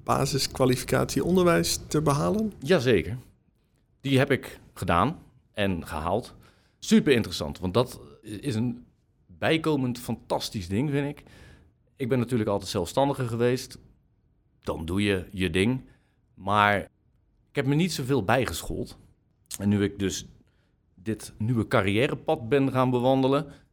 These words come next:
Speaker 2: doe ik onwijs veel aan zelfontwikkeling. En die basiskwalificatie onderwijs was er een. Ik ben nu bezig met mijn basiskwalificatie examinering. We hebben ook allerlei didactische cafés en, eh, didactische lunches.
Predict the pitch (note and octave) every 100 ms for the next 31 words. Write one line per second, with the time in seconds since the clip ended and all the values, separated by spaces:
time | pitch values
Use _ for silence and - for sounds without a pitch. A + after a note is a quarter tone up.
0 | _ - D3 D3+ - E3+ F#3 F3 F3+ G3
1 | - D3 B2 C3 B2 G#2 F2 F2 D#2+ D#2
2 | - - - A2 A2 G2 - _ _ _
3 | _ _ _ - G#2+ F#2+ A2 G#2+ - G2
4 | G2 A2+ G#2 - - C#3+ B2 B2 A#2 A2
5 | A2+ A#2 A#2+ A2 A#2 G#2 G#2+ A2+ G2+ G#2
6 | G2+ G2 F#2 G2+ G2 F2+ - F#2+ F2 -
7 | F#2 - G2 F#2 - F2 F#2+ B2+ D3+ D3
8 | D3 - - _ _ _ _ - G2+ G2
9 | G2+ B2+ - A2+ A2 G#2 G#2+ G#2+ - _
10 | _ - G2 G#2+ - A#2 - G#2 - -
11 | G2+ - C#3 C3 B2+ - - G#2 G2+ G2
12 | F#2 - G#2 G#2 F#2+ G2+ F#2+ F#2+ G2+ A2
13 | A2 A2+ - F#2+ F#2+ G2+ C#3 C#3 C3+ C3
14 | - -